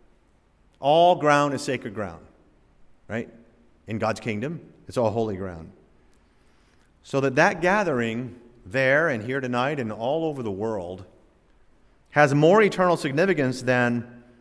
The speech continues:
whatever's going on at the United Nations General Assembly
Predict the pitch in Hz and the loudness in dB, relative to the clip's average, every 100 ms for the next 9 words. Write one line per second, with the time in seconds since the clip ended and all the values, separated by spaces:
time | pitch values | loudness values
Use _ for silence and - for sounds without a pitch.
0 | _ _ _ _ 135 180 214 208 170 165 | _ _ _ _ 4 6 6 4 2 2
1 | 135 107 87 78 - - - _ _ _ | 2 -2 -4 -10 -20 -20 -20 _ _ _
2 | _ _ _ _ _ _ _ _ _ 143 | _ _ _ _ _ _ _ _ _ 0
3 | 139 143 165 185 170 160 160 123 113 135 | 2 4 6 4 2 0 -2 -4 0 0
4 | 131 120 131 123 120 120 | 0 -2 -2 -2 -2 -4